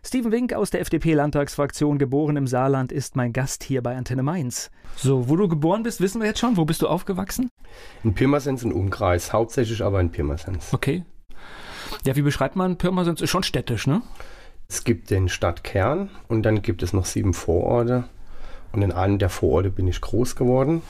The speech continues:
Speaker 2: bin dann in die Stadt gezogen, hab dort meine Frau kennengelernt. Wir haben dort anfänglich auch noch mit unseren Kindern gelebt und sind jetzt wieder in einem der Vororte, also mehr ländlich.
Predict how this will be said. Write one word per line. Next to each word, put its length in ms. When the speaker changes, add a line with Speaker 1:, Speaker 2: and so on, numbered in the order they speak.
Speaker 2:
bin 180
dann 200
in 100
die 80
Stadt 300
gezogen, 540
hab 120
dort 180
meine 180
Frau 260
kennengelernt. 520
Wir 120
haben 140
dort 160
anfänglich 500
auch 180
noch 80
mit 160
unseren 220
Kindern 340
gelebt 400
und 120
sind 160
jetzt 240
wieder 200
in 80
einem 180
der 100
Vororte, 540
also 200
mehr 220
ländlich. 380